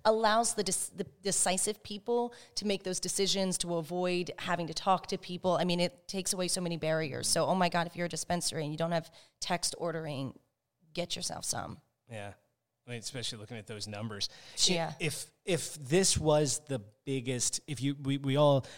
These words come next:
Speaker 2: have seen these numbers, and, and look, we've gotten great information from Flow Hub and Brightfield, um, and we are all looking at the numbers. If this was the big one, the big four twenty, are you confident that you can say why, Mike?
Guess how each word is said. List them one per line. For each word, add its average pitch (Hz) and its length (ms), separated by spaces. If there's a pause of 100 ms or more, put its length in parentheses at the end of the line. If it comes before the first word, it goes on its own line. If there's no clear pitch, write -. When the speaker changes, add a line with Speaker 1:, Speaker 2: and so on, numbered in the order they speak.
Speaker 2:
have 127 180
seen 135 240
these 120 180
numbers, 107 460
and, 110 260
and 117 160
look, 107 220
we've 113 180
gotten 110 260
great 110 220
information 107 540
from 110 120
Flow 101 300
Hub 98 320
and 101 160
Brightfield, 104 600 (380)
um, 120 320
and 117 240 (120)
we 160 400
are 156 60
all 170 140
looking 165 220
at 143 80
the 156 80
numbers. 143 380 (520)
If 127 200
this 156 240
was 185 140
the 165 100
big 139 260
one, 101 240
the 104 80
big 120 220
four 131 180
twenty, 127 420 (540)
are 143 160
you 151 480
confident 156 380
that 131 80
you 127 100
can 127 140
say 123 340 (760)
why, 117 400
Mike? 117 320